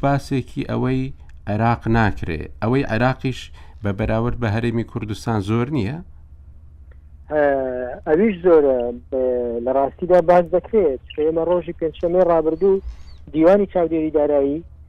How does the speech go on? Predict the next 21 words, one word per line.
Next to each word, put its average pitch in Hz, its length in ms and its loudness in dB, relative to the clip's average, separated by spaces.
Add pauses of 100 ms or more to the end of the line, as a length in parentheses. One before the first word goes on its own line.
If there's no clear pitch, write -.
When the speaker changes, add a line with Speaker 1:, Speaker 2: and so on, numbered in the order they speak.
(560)
Speaker 2:
لەگەڵ 160 280 4 (180)
وەزارەتی 151 500 2
نەوتمان 180 380 -2
بەیەکەوە 175 420 2
بان 135 160 0
کردبوو 127 200 -4
لە 123 120 -2
لیژنەی 120 260 -4
دارایی. 110 400 0 (160)
Speaker 1:
مهم. 110 280 -8 (220)
Speaker 2:
ئە، 123 380 4
دیوانی 156 300 6
چاودێری 156 420 2
دارایی 143 520 4
چەند 147 240 0
راپۆرتێکی 151 720 2 (140)
زۆر 175 260 6
تێر 156 180 0
و 143 120 -2
تەسەری 180 420 2
لەسەر 147 220 -2